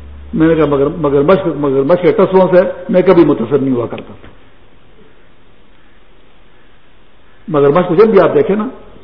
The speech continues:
اس کی آنکھوں میں سے قطرہ نکل، آپ سب رو رہا ہے، یہ تو بہت تکلیف میں رو رہا ہے، اور جو تکلیف میں خڑپ کر کے آدمی کو ہڑپ کر لیتا ہے، کھا لیتا ہے۔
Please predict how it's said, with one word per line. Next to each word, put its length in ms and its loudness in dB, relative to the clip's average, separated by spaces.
اس 200 -2
کی 60 0
آنکھوں 280 2
میں 80 -2
سے 300 -6
قطرہ 280 2
نکل، 240 2
آپ 200 0
سب 160 -6
رو 120 0
رہا 380 2
ہے، 40 -16
یہ 60 -8
تو 140 0
بہت 180 4
تکلیف 320 -4
میں 120 -2
رو 140 4
رہا 260 -4
ہے، 60 -16
اور 120 0
جو 160 2
تکلیف 340 2
میں 80 -2
خڑپ 240 2
کر 80 2
کے 140 -2
آدمی 320 2
کو 140 2
ہڑپ 220 0
کر 60 2
لیتا 220 -4
ہے، 60 -8
کھا 140 -4
لیتا 240 -6
ہے۔ 120 -16